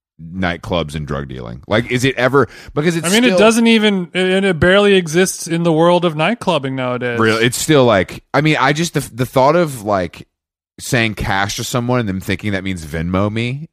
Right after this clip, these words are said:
Speaker 2: Yeah.
Speaker 1: is, is, that hurts my heart.
Speaker 2: I mean, I, I, I experienced the whole,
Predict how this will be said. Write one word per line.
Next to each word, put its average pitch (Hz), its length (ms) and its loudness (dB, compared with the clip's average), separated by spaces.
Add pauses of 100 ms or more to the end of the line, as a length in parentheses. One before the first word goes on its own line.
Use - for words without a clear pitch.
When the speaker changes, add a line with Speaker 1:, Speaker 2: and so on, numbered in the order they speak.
(120)
Speaker 2:
Yeah. 127 460 -6 (120)
Speaker 1:
is, 110 180 2
is, 98 420 -4
that 127 180 -2
hurts 143 260 -4
my 82 100 -4
heart. 73 340 -4 (300)
Speaker 2:
I 135 100 -10
mean, 156 180 -2
I, 165 220 2
I, 156 200 0
I 147 180 0
experienced 180 680 0
the 160 100 0
whole, 170 580 0